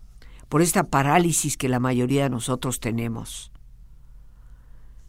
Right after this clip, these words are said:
El lujo de no tener miedo nos convierte en personas valientes,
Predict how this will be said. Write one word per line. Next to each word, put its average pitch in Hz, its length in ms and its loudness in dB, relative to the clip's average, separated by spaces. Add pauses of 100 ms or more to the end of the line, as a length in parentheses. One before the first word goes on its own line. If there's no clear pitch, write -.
(520)
El 156 180 4
lujo 196 400 4
de 156 140 4
no 160 180 4
tener 147 400 0
miedo 151 400 4
nos 151 160 -2
convierte 139 640 0
en 123 100 0
personas 131 640 0
valientes, 123 840 -2